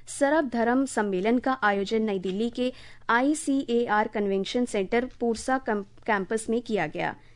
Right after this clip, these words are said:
इस अवसर पर विभिन्न धर्मों के संत आचार्यों ने मंच साझा किया और गुरु तेग बहादुर जी के अद्वितीय बलिदान को याद करते हुए मानवता, एकता और धार्मिक सहिष्णुता का संदेश दिया।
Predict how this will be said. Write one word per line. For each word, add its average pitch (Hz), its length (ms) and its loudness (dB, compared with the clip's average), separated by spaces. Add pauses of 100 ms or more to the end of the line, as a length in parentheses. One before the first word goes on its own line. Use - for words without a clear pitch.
(140)
इस 214 160 -2
अवसर 202 240 -2
पर 214 200 0
विभिन्न 208 360 -2
धर्मों 196 340 -2
के 233 220 -2
संत 202 320 -2
आचार्यों 202 500 0
ने 247 180 2 (300)
मंच 220 260 2
साझा 196 420 -4
किया 247 320 0 (260)
और 233 160 6
गुरु 277 260 4
तेग 277 300 -2
बहादुर 196 400 0
जी 233 160 -6
के 254 200 -4
अद्वितीय 247 580 0
बलिदान 202 480 0
को 240 120 2
याद 190 300 -2
करते 202 280 -4
हुए 226 320 -2 (320)
मानवता, 262 680 2 (100)
एकता 214 460 -4 (260)
और 247 140 2
धार्मिक 262 540 2
सहिष्णुता 226 680 0
का 226 200 0
संदेश 190 480 -2
दिया। 170 260 -2